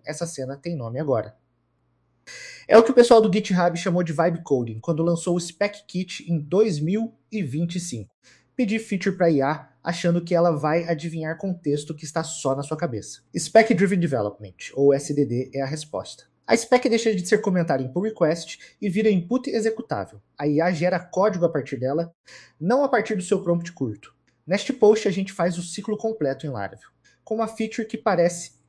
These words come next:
trivial de propósito, exportar relatório de vendas em P D F.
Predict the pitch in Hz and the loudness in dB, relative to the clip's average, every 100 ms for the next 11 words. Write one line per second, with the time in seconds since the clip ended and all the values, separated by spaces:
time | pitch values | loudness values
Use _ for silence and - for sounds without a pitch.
0 | _ 233 247 214 220 170 175 160 170 165 | _ 0 2 2 4 4 4 2 -2 -4
1 | 123 92 92 _ _ 139 - 156 160 180 | -4 -6 -8 _ _ -8 0 2 2 0
2 | 185 170 156 151 147 143 113 131 135 127 | 2 0 0 0 -2 -4 -6 -8 -6 -8
3 | 127 123 120 117 90 - | -8 -10 -6 -6 -8 -14